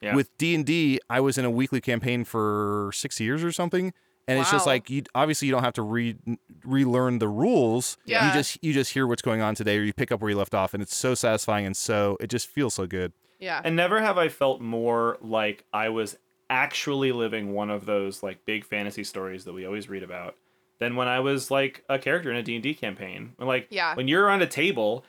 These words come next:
Speaker 1: and you say with gravity in your voice, "I stab the dragon in the eye." Like,
Speaker 3: <laughs>
Speaker 1: everyone on bo-, everyone at the table is just as on board with that as you are. What I like about Dungeons and Dragons, what I think is very special about Dungeons and Dragons,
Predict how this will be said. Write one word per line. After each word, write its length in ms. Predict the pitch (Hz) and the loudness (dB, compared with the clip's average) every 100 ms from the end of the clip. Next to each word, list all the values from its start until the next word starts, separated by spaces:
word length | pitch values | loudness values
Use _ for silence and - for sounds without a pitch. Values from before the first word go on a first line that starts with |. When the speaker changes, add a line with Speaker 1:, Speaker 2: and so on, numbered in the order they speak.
| _ - | _ -6
Speaker 1:
and 140 | 131 | -4
you 180 | 123 151 | 0 0
say 320 | 175 165 156 | 0 2 4
with 280 | 151 139 143 | 4 2 -2
gravity 500 | - 139 156 147 123 113 | 0 2 4 2 0 -2
in 60 | |
your 140 | 107 101 | -2 -4
voice, 480 | 101 98 117 - - _ - | -2 -2 -2 -6 -12 _ 0
"I 560 | 143 151 160 180 185 175 _ | 2 4 4 2 0 -4 _
stab 520 | - - 156 151 139 | -8 0 4 4 4
the 60 | 143 | 2
dragon 460 | 131 127 127 127 | 4 4 4 2
in 160 | 127 127 | -2 -4
the 120 | 123 | 0
eye." 600 | 113 123 113 98 92 110 - _ - | 2 4 2 2 -2 -8 -14 _ 0
Like, 320 | 156 165 - | 4 4 0
Speaker 3:
<laughs> 540 | 240 - 208 190 175 | -6 -6 -8 -8 0
Speaker 1:
everyone 480 | 170 220 240 247 226 | 4 4 4 4 4
on 180 | 220 202 | 4 4
bo-, 140 | 180 208 | 4 4
everyone 300 | 175 208 214 | 4 4 4
at 40 | |
the 60 | 190 | 2
table 360 | 185 190 185 | 2 2 2
is 160 | 147 117 | 2 -2
just 300 | - 175 170 | 2 2 2
as 100 | 160 | 0
on 200 | 143 139 | 0 0
board 220 | 135 139 | 2 2
with 120 | 131 127 | 2 2
that 180 | 117 | 0
as 180 | 98 107 | 0 -2
you 160 | 123 123 | -2 0
are. 240 | 101 90 - | 0 -4 0
What 120 | 165 | 4
I 120 | 175 | 6
like 260 | 180 214 - | 6 2 2
about 300 | 214 185 139 | 2 2 2
Dungeons 240 | 135 123 | -2 -4
and 100 | 123 | -4
Dragons, 300 | 110 113 110 | -2 -2 -2
what 80 | 110 | -6
I 60 | 107 | -6
think 180 | 143 | -6
is 80 | 147 | -6
very 140 | 123 110 | -4 -4
special 480 | - - 117 - 101 | -6 -2 -2 -2 -6
about 200 | 101 98 | -4 -6
Dungeons 220 | 95 95 | -8 -12
and 100 | 95 | -14
Dragons, 420 | 87 87 87 95 | -10 -10 -10 -14